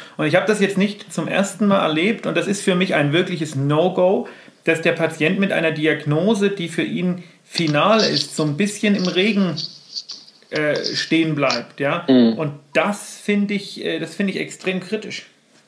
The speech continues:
Speaker 2: Ja, ja. Also es wird im Grunde genommen, äh, zwei Sachen passieren. Es gibt wieder diesen Bystander-Effekt, das heißt, jeder denkt, der andere macht's.
Speaker 1: Ja,
Speaker 2: Ähm, und
Speaker 1: heißt
Speaker 2: dadurch
Speaker 1: das Bystander-Effekt?
Speaker 2: passiert nichts.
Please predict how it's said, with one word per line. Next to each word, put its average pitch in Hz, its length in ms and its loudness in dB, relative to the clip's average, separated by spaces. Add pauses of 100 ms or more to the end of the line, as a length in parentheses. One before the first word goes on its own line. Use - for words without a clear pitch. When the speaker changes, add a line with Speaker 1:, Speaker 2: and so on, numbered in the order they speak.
(880)
Speaker 2:
Ja, 120 280 2 (180)
ja. 117 240 -2 (400)
Also 131 180 2
es 139 220 2
wird 160 420 4
im 143 100 0
Grunde 165 200 2
genommen, 160 420 0 (200)
äh, 220 220 -2
zwei 151 300 0
Sachen 156 280 -2
passieren. 185 440 -2
Es - 240 -10
gibt 160 260 -2
wieder 151 140 2
diesen 139 240 0
Bystander-Effekt, 170 1080 0
das 139 140 -2
heißt, 139 200 0 (120)
jeder 143 260 2
denkt, - 300 -2
der 123 100 2
andere 160 240 2
macht's. - 440 -4 (420)
Speaker 1:
Ja, 147 320 2
Speaker 2:
Ähm, 143 180 -2
und 139 100 0
Speaker 1:
heißt - 80 4
Speaker 2:
dadurch - 220 2
Speaker 1:
das - 20 0
Bystander-Effekt? 160 600 0
Speaker 2:
passiert 170 320 -8
nichts. 196 460 0